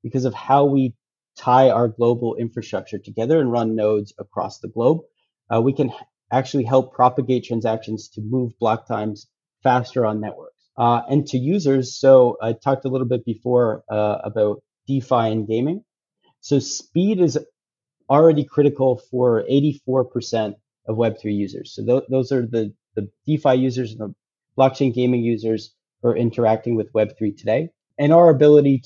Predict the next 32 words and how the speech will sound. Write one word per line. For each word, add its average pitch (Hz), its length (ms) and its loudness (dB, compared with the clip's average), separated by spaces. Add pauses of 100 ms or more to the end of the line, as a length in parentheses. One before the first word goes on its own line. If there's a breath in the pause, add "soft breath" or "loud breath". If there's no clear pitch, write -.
to, 127 380 0 (400)
uh, 110 220 0
no 127 120 0
matter 147 280 6
where 131 240 6
you 151 220 6
are 143 80 4
in 135 80 0
the 131 80 -2
world, 117 360 -2
tap 123 300 -6
you 123 200 -4
into 117 680 -6 (280)
the 107 60 -6
closest 147 720 -2
endpoint 139 460 -6
for 127 100 -4
communicating 117 640 -8
with 107 160 -10
a - 20 -14
node 160 300 -4 (380)
and 117 100 -4
then 120 80 -2
propagate 117 500 -4
transaction, 131 640 -6 (440)
uh, 113 120 0
has 131 260 -2
very, 151 440 2 (300)
uh, 117 220 0 (140)
interesting 139 480 -4
value, 117 520 -2 (260)
uh, 104 140 -4